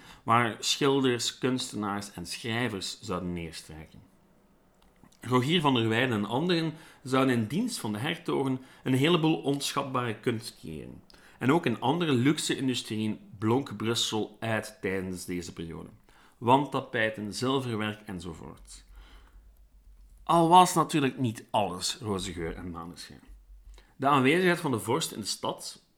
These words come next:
betekende natuurlijk ook dat hij regelmatig zijn wil oplegde aan het stadsbestuur.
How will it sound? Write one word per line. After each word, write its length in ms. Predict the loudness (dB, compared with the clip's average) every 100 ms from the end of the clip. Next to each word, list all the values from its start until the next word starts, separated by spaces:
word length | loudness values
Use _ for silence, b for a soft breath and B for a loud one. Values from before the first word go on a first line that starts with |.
| _ -8
betekende 600 | -8 -6 -4 -2 -2 -4
natuurlijk 300 | -2 -6 -6 -6
ook 280 | -4 -4 -6
dat 140 | -8
hij 100 | -4
regelmatig 720 | -4 -2 0 0 -2 -4 -6
zijn 320 | -6 -6 -6 -4
wil 280 | -2 -4 -4
oplegde 680 | -8 -6 -8 -6 -4 -6 -6 _
aan 200 | -12 -8
het 80 | -8
stadsbestuur. 760 | -2 -2 -2 -10 -12 -14 -20